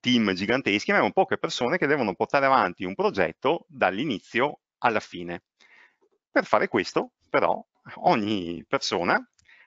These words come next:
deve, deve, noi la rappresentiamo così, come una T, ok?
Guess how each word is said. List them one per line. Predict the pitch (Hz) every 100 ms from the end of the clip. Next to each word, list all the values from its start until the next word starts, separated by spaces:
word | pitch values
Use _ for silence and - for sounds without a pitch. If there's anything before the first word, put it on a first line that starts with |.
| _
deve, | 165 208 180 143 117 101 101 101 - 110 110
deve, | 139 160 104 98 92 90 90
noi | 143 165
la | 123
rappresentiamo | 98 - 139 175 - 104 110
così, | 95 87
come | 131
una | 117 87
T, | - - - - -
ok? | 98 95